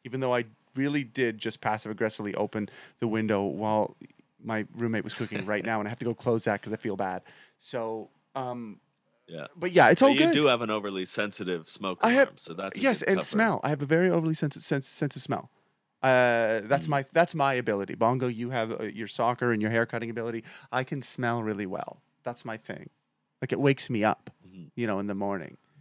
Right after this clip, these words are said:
Speaker 1: if someone's
Speaker 2: That's
Speaker 1: cooking.
Speaker 2: kinda your mutant power.
Speaker 1: That's my mutant power. Would be just a, a sen-, I'm sure someone in the comics have ha-, has had a sense of smell at some,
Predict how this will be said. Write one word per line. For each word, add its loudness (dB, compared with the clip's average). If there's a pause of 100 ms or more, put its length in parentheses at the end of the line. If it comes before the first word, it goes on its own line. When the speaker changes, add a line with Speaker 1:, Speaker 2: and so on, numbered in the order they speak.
(140)
Speaker 1:
if -14
someone's -6
Speaker 2:
That's -4
Speaker 1:
cooking. -2
Speaker 2:
kinda 2
your 6
mutant 0
power. -8
Speaker 1:
That's 0
my 2
mutant 0
power. 0
Would -4
be 2
just 0
a, 2
a -6
sen-, 0
I'm 8
sure 4
someone -2
in 0
the -4
comics -2
have -8
ha-, 0
has -4
had 2
a -6
sense -2
of -10
smell -4
at -20
some, -10